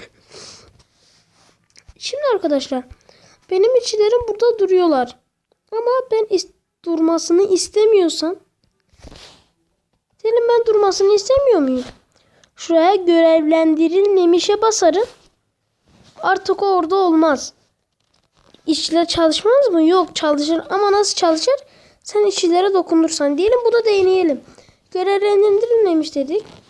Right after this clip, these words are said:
Oradalar. İşçiler geldi, orada bizi bekliyorlar. Ben üstüne basarsam işçilerin, işçiler çalışmaya devam eder arkadaşlar.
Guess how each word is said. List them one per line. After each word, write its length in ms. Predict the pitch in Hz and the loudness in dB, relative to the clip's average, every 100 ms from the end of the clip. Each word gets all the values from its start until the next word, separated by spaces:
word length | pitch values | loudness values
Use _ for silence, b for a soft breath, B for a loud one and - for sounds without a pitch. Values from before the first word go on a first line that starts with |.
| B | B
Oradalar. 520 | - 349 381 381 254 247 b b | -4 -2 0 0 -2 -6 b b
İşçiler 340 | 339 415 427 | -6 -2 0
geldi, 320 | 392 359 349 | 0 0 0
orada 340 | 415 359 392 403 | 0 0 -2 -2
bizi 200 | 370 359 | -4 -2
bekliyorlar. 540 | 320 294 262 247 247 b b b b | -2 0 -2 -2 -6 b b b b
Ben 260 | 320 349 427 | -4 0 0
üstüne 320 | 381 - 381 427 | 0 0 0 0
basarsam 500 | 466 480 440 370 359 | 0 0 -2 0 0
işçilerin, 540 | 320 311 302 311 392 480 | -2 -4 -6 -2 -2 -4
işçiler 400 | 359 - - 427 | -8 -10 -4 -4
çalışmaya 540 | 427 339 302 311 349 415 | -2 -2 -2 -2 -2 0
devam 360 | 415 453 427 | 0 0 0
eder 220 | 302 262 | 0 -2
arkadaşlar. 640 | 254 311 311 285 269 262 | -4 -4 -2 -4 -4 -8